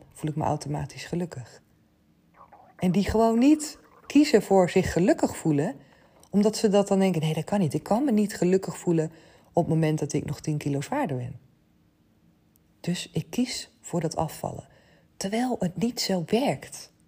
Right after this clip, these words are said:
Het werkt niet zo. Hoe vaak is het wel niet dat je dan alsnog je doel hebt bereikt en dat je dan nog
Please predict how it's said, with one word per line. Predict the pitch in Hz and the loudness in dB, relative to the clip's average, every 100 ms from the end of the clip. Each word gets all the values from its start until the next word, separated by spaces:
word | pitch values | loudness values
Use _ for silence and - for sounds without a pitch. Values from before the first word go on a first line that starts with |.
| _ - | _ -6
Het | 202 - | -6 -2
werkt | 185 269 277 - | -2 0 -2 0
niet | 165 - | 0 -2
zo. | - 143 98 135 - _ _ _ _ _ _ _ _ _ _ _ _ _ | -6 -6 -6 -12 -20 _ _ _ _ _ _ _ _ _ _ _ _ _
Hoe | - 220 | -4 -2
vaak | 277 240 254 - | 4 2 2 2
is | 226 | 2
het | 220 - | 2 2
wel | 202 | 2
niet | 202 | 2
dat | 196 190 | 0 -2
je | |
dan | 175 190 | 0 0
alsnog | 180 160 180 254 | 0 0 0 0
je | - 143 | -4 0
doel | 180 269 | 2 4
hebt | 254 214 | 4 2
bereikt | 175 175 170 170 | 0 0 0 -2
en | - 165 | -4 -4
dat | 160 | -2
je | 151 | -4
dan | 151 151 | -2 2
nog | 202 233 | 2 2